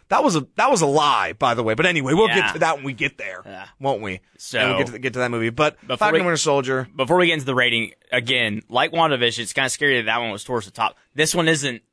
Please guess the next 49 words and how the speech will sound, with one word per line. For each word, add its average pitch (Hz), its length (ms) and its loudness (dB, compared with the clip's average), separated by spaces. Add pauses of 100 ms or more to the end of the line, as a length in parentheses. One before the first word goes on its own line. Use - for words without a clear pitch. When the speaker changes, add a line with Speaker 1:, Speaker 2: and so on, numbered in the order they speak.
Speaker 2:
all 120 220 0
the 110 60 -6
way 101 160 0
at 87 100 -6
the - 60 -20
bottom 76 340 -8 (120)
for 95 100 -14
me. 78 340 -20
Speaker 1:
Yeah. 76 240 -4 (160)
Speaker 2:
Like, 107 220 0
it, 110 80 0 (100)
Speaker 1:
Again, 311 200 2
Speaker 2:
it - 40 -20 (280)
Speaker 1:
it 202 80 -4
does 302 200 2
enough 220 220 2
well. 95 300 -4 (220)
Speaker 2:
It, 160 180 -2
it 156 60 2
Speaker 1:
I 139 60 0
think 104 320 -8
s-, - 140 -10 (240)
to 196 60 2
Speaker 2:
ag-, 196 120 -2
Speaker 1:
get 185 200 -2 (180)
Speaker 2:
and 196 120 0
again, 190 280 2
I 180 80 2
think 175 240 -2
it's 170 120 -4
because 175 520 0
of 151 80 -4
the 165 80 -2
characters 160 580 0
and 139 220 0
the 123 40 -8
fact 147 280 -2
that 135 80 2
I 120 80 2
like 123 320 0
them 156 160 0
and 127 80 0
I 107 80 0
have 131 240 -2
a 117 80 0
previous 139 760 -2
basis 127 540 -4
for 175 220 -2
them 202 260 0